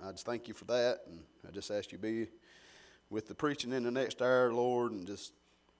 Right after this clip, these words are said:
I know it's gonna line up with what was just taught because it's always your will that's done, Lord. And I just thank you for it, and just be with us, be with Butch as he brings the message, and be with the singing and all these things, and be with our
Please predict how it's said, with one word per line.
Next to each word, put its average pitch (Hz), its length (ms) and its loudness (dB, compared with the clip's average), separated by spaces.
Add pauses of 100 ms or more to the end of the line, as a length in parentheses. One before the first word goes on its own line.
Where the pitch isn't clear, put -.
(240)
I 95 120 0
know 113 200 0
it's - 100 -6
gonna 107 240 -4
line 110 280 -2
up 139 220 0
with 98 100 -10
what 104 200 -2
was - 100 -8
just 104 260 -6
taught 120 340 4 (1080)
because 104 360 -6
it's 113 140 -6
always 113 340 0
your 113 160 -4
will 113 180 0
that's - 180 -12
done, 87 380 -6
Lord. 92 220 -8
And 95 140 -8
I 95 40 -8
just 95 220 -12
thank 110 220 -6
you 113 60 -16
for 127 320 2
it, - 40 -12 (380)
and 87 100 -12
just 92 220 -10
be 107 120 -4
with 113 220 -4
us, 120 100 -6 (480)
be 104 120 -4
with 110 160 -8
Butch 117 240 -2
as - 100 -10
he 101 80 -4
brings 110 320 -6
the 107 60 -12
message, 117 440 -4
and 85 140 -10
be 104 100 -2
with 95 140 -8
the 95 60 -14
singing 151 360 -2
and 113 180 -2
all 117 140 2
these 120 220 -2
things, 131 480 -6 (720)
and 87 140 -10
be 110 120 2
with 110 160 -6
our - 160 -8